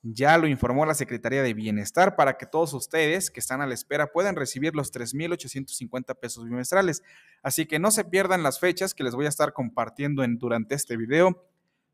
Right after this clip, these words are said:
Presten mucha atención que voy a ir directamente al grano. Para aquellos que gusten leer esta información más a detalle, en caso de que ahorita no dispongan de su valiosísimo tiempo,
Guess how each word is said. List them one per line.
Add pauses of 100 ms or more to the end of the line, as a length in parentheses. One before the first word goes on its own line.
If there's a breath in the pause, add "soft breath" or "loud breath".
(100)
Presten
mucha
atención
que
voy
a
ir
directamente
al
grano. (540 soft breath)
Para
aquellos
que
gusten
leer
esta
información
más
a
detalle,
en
caso
de
que
ahorita
no
dispongan
de
su
valiosísimo
tiempo,